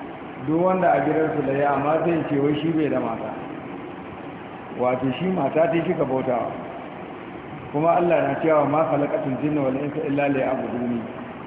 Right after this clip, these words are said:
Bai ce, "Illa liya'buduha" ba. Shi ayi ba halittu mutum da aljanni ba sai don su bauta. Dan mi ba ka bauta mai kai mace kaka bauta?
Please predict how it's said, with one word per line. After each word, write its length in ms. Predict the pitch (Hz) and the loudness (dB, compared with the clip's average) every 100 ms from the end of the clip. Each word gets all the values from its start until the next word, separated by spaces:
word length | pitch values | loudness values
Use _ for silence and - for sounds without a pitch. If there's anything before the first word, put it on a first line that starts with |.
| - - | -12 -6
Bai 160 | 127 139 143 | 0 0 2
ce, 180 | 190 | 2
"Illa 240 | 175 170 170 170 | 4 6 6 6
liya'buduha" 720 | 160 160 151 131 135 127 131 139 | 4 4 2 2 2 2 4 4
ba. 140 | 131 127 - - - - - - - - - - - | 2 2 -2 -4 -6 -8 -10 -10 -12 -12 -12 -12 -10
Shi 120 | - | 0
ayi 200 | 175 165 | 4 6
ba 180 | 160 156 | 6 4
halittu 300 | 143 147 147 | 4 4 2
mutum 280 | 175 151 165 | 0 2 2
da 100 | 156 | 2
aljanni 340 | 139 131 151 147 | 2 2 2 2
ba 40 | 147 | 2
sai 120 | 151 | 2
don 160 | 156 151 | 2 0
su 60 | 139 | -2
bauta. 300 | 123 131 123 - - - - 131 | -2 -2 -2 -4 -8 -10 -10 0
Dan 180 | 170 196 | 2 4
mi 140 | 180 | 2
ba 220 | 156 160 160 | 4 4 4
ka 80 | |
bauta 380 | 147 147 147 143 | 2 2 2 2
mai 160 | 135 135 | 2 0
kai 100 | 151 | 0
mace 220 | 147 131 135 | 0 -2 -4
kaka 160 | 131 127 | -4 -4
bauta? 320 | 117 120 | -4 -4